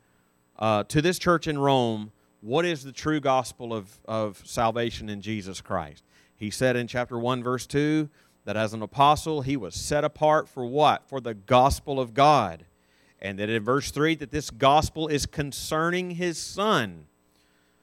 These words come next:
who is identified in verse four as Jesus Christ our Lord. And in the in-between there, that this gospel about Jesus Christ, is, it centers on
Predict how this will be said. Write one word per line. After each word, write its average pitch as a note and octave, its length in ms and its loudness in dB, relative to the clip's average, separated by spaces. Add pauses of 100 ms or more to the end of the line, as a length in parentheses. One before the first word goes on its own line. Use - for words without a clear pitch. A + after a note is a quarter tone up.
(320)
who C#3+ 180 0
is C#3+ 120 2
identified F3+ 600 2
in D#3+ 80 -4
verse E3 240 -2
four G3+ 420 2
as D3 400 -2
Jesus D3 540 -4
Christ C#3+ 560 -2
our B2+ 260 2
Lord. A#2+ 500 2
And F#2 220 -12
in A2+ 160 -6
the B2+ 140 -2
in-between D3 500 -4
there, A2+ 320 -2 (400)
that A2+ 140 -6
this C3+ 180 2
gospel C3 480 4
about C3 300 4
Jesus B2+ 400 -6
Christ, C3 400 0
is, - 280 -8
it C#3 160 0
centers D3+ 400 -4
on C#3 340 -4